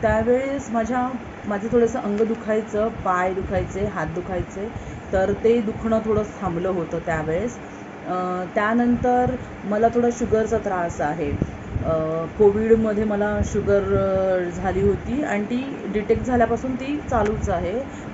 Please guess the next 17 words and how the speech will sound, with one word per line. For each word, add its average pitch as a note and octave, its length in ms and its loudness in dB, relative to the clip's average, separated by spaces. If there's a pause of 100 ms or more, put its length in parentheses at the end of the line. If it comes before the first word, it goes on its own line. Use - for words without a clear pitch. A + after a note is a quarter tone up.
(180)
कमी, G3+ 160 2
गोळ्यांचं A3 800 2
वगैरे A#3 340 2
प्रमाण A3 340 -2
कमी A#3 340 0
आहे, C4 120 -2
इन्सुलिन G#3+ 420 -2
वगैरे G#3+ 220 -2
काही G#3 200 -2
नाही G#3+ 300 -2
आहे, A#3+ 100 -2 (420)
पण B3+ 380 2 (140)
तरी C4+ 300 2
थोडंफार A3 480 2
शुगरचा G3+ 360 0
प्रॉब्लेम F#3+ 420 -4
आहे. F3+ 320 -6